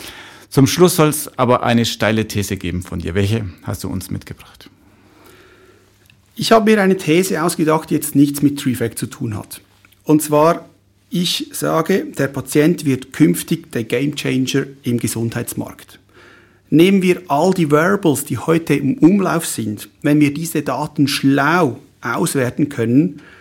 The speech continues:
Speaker 2: dann sind das theoretisch alles Langzeitstudien auf Beinen.
Speaker 1: Langzeitstudien auf Beinen.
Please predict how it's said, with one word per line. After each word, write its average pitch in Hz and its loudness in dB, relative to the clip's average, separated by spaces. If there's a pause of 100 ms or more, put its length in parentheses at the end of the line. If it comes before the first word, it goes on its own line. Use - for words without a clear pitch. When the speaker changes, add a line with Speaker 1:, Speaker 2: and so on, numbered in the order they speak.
(260)
Speaker 2:
dann 120 -4
sind 143 4
das 143 -6
theoretisch 131 -4
alles 123 -4
Langzeitstudien 120 -6
auf 110 -12
Beinen. 101 -16 (2500)
Speaker 1:
Langzeitstudien 104 -10
auf - -16
Beinen. - -20